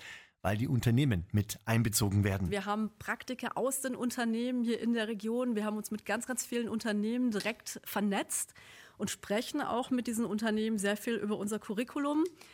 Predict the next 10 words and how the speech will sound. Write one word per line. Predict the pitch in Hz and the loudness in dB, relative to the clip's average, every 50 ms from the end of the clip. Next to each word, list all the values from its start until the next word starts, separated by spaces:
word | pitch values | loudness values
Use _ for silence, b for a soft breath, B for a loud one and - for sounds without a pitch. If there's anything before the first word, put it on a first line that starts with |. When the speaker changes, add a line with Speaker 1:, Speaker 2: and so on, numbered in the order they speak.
| B B B B B | B B B B B
Speaker 2:
weil | - 190 190 208 233 240 | -2 0 2 2 2 2
wir | 262 220 | 0 0
eben | - 233 240 240 226 | 0 0 0 0 0
glauben, | 208 185 190 208 226 226 226 208 | 2 2 2 0 0 2 2 2
dass | 208 208 - | 0 0 -2
im | - - 214 226 208 | -2 0 0 0 2
Digitalbereich | - 220 196 214 185 - 208 190 185 214 233 226 233 196 190 190 190 196 208 214 - - - _ | 0 0 0 0 -2 0 0 0 0 0 0 -2 -4 -2 0 0 2 2 0 -2 -4 -10 -10 _
die | 208 214 | -2 0
Lehre | 190 185 196 226 233 220 226 220 | 2 2 2 2 2 2 2 4
nicht | 214 233 233 - - - B | 2 2 0 -2 -6 -10 B